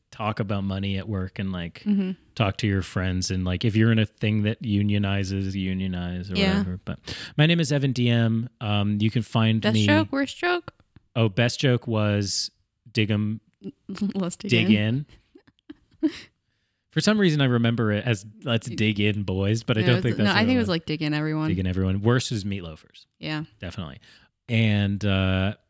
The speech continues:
Speaker 1: I'm Evan D M. You can find me by Googling Evan D M or, um, you know, trawling the, the waters of the local lake after I've been dumped by the, uh, dumped in there, uh, for making too many problems.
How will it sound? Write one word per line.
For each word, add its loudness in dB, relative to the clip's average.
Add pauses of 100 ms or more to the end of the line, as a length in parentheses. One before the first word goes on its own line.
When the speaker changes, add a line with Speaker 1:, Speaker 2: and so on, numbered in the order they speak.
(180)
Speaker 1:
I'm 4
Evan 4
D 2
M. 4
You 2
can -2
find 2
me 4
by 0
Googling 4
Evan 0
D 2
M 2
or, 2
um, -2 (320)
you 4
know, 2
trawling 2
the, 2
the 0
waters 2
of -2
the 2
local 0
lake -2
after -2
I've -4
been -2
dumped -2
by -2
the, -2
uh, -4 (580)
dumped 2
in 2
there, 0 (480)
uh, -6 (260)
for 0
making -2
too -2
many 0
problems. -8